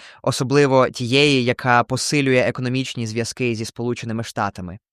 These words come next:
Відновлювана мобілізована Росія з загостреною військовою економікою готова до боротьби. Багато хто запитає, чи це справді хороша спадщина для майбутньої безпеки?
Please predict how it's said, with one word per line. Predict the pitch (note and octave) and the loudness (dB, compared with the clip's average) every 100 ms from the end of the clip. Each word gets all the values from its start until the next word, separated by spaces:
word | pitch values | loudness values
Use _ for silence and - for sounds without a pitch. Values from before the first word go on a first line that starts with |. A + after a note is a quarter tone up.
| _ | _
Відновлювана | A2+ A2+ C#3 C3 C#3 D3+ D#3+ D#3+ D3+ D3+ | -12 0 2 2 4 6 6 4 0 0
мобілізована | C#3+ B2 A#2+ A2+ B2 A2+ G#2+ | 0 0 0 2 2 2 0
Росія | G2+ G2+ - E3+ F3 - _ - | -6 -6 -4 -2 -2 -4 _ -14
з | G#2 | -6
загостреною | G2+ A2+ B2 C#3+ - C3 A#2 | 2 2 4 2 2 -6 -4
військовою | G#2+ - A2+ G#2+ - | -6 -4 -2 -2 -4
економікою | - A2+ C3+ D#3 E3 E3 - _ - | -6 -4 -2 -2 0 -2 -4 _ -4
готова | A2 B2 - B2+ A#2+ | 0 2 4 4 6
до | A#2+ | 2
боротьби. | A2 A2+ G#2 F2+ - _ - | 0 -2 -2 -6 -10 _ -4
Багато | B2+ E3+ E3+ | 0 0 -2
хто | - | -4
запитає, | C#3 C3+ C#3 G#2 E2+ F#2 - _ _ _ _ _ _ _ _ | -4 -2 -4 -4 -6 -10 -20 _ _ _ _ _ _ _ _
чи | - C#3 | -6 -2
це | - | 2
справді | G3 - F#3+ D#3 D#3 | 0 4 2 4 0
хороша | D3+ D#3 D#3 C#3+ | 2 2 2 -2
спадщина | - D3+ - - D3+ D#3+ - _ _ _ - | 0 0 0 -4 -4 -4 -6 _ _ _ -6
для | A#2+ C#3+ | 2 4
майбутньої | C#3+ B2+ C#3+ C#3 C3+ | 4 2 -2 -2 -2
безпеки? | B2+ C3+ - B2 - - | -2 -4 -4 -6 -8 -16